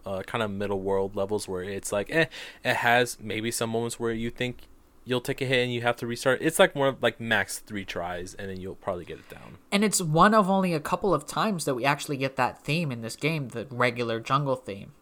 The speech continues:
Speaker 2: almost as if it's taking place, uh, in the same area as the first game. So that was something else that was cool that showed up. So Jungle Jinx, the one with the tires, as I always say,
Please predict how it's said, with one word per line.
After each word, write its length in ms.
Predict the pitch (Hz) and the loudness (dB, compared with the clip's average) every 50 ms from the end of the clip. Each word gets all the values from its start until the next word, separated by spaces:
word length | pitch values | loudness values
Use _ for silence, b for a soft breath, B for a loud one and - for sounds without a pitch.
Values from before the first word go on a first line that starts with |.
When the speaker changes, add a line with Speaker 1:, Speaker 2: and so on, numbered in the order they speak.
| - - - _ _ _ - | -20 -20 -20 _ _ _ -2
Speaker 2:
almost 360 | 131 131 127 123 - - - | -2 0 0 0 -2 -2 -4
as 140 | 127 120 - 127 | -4 -2 -2 -2
if 120 | 117 - | -2 -4
it's 140 | 123 117 - | -4 -6 -6
taking 360 | - - 123 120 127 120 120 | -2 -2 -2 -2 -2 -6 -8
place, 500 | - - 127 123 120 113 - - - - - - | -6 -2 -2 -2 0 -2 -4 -6 -6 -8 -6 -2
uh, 340 | 131 127 113 110 110 107 - | 2 2 4 2 2 0 -4
in 120 | 117 117 | -6 -6
the 80 | 117 117 | -6 -6
same 580 | - - 127 123 120 120 120 120 117 123 127 - - - - - - - - - - - | -4 -2 -2 -2 -2 -2 -2 -4 -8 -10 -14 -14 -16 -18 -16 -16 -18 -18 -18 -16 -8 -4
area 360 | 131 131 127 123 127 123 120 | 0 0 2 2 2 2 2
as 160 | 117 113 113 - | 2 0 -2 -6
the 80 | - | -6
first 320 | - - 143 160 156 - - | 0 2 2 2 2 -2 -8
game. 240 | - - - - | -12 -12 -10 -10
So 260 | - - - - - - B B B B B | -6 -4 -4 -4 -4 -6 B B B B B
that 140 | B 131 139 | B 6 6
was 120 | 143 135 | 6 4
something 400 | - - 135 123 107 120 113 107 | 2 2 0 0 -2 -6 -4 0
else 300 | 95 120 127 123 - - | 2 2 2 2 0 -4
that 140 | - 98 95 | -8 -6 -6
was 400 | 95 107 - - - - - - - - - | -6 -6 -6 -8 -8 -8 -10 -14 -16 -12 -10
cool 240 | - 143 113 113 104 | -6 -6 -4 -4 -4
that 140 | 107 95 - | -6 -6 -8
showed 260 | - - - 92 90 | -6 -6 -6 -6 -6
up. 220 | 85 73 - - | -8 -10 -10 -10
So 220 | - - 95 - - b b b b b b | -10 -10 -8 -10 -10 b b b b b b
Jungle 280 | - 165 165 165 175 165 | 2 2 2 4 2 2
Jinx, 500 | 165 170 175 170 165 - - - - - _ _ _ _ - | 2 0 -2 -2 -4 -6 -8 -10 -10 -14 _ _ _ _ -4
the 60 | - 117 | -2 2
one 140 | 123 127 127 | 2 2 2
with 100 | 131 - | 0 -2
the 60 | 127 | -2
tires, 560 | - 147 127 120 120 123 123 123 123 - - | 0 4 4 4 4 4 2 0 -2 -4 -8
as 220 | - 117 117 113 | -8 -6 -4 0
I 80 | 113 113 | 2 4
always 280 | 113 110 113 113 113 - | 4 4 2 0 -2 -4
say, 360 | - 123 120 117 117 120 | -6 -4 -4 -4 -4 -6